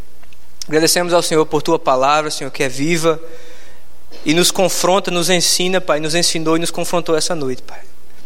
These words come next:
Nós louvamos o Teu nome por isso, Senhor.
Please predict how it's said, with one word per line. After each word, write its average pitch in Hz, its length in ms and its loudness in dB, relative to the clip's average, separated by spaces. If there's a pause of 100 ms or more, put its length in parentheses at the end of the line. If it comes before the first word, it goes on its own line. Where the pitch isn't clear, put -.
(880)
Nós 147 160 2
louvamos 175 380 2
o 185 40 -2
Teu 180 140 2
nome 156 200 2
por 160 180 0
isso, 131 200 -2
Senhor. - 160 -4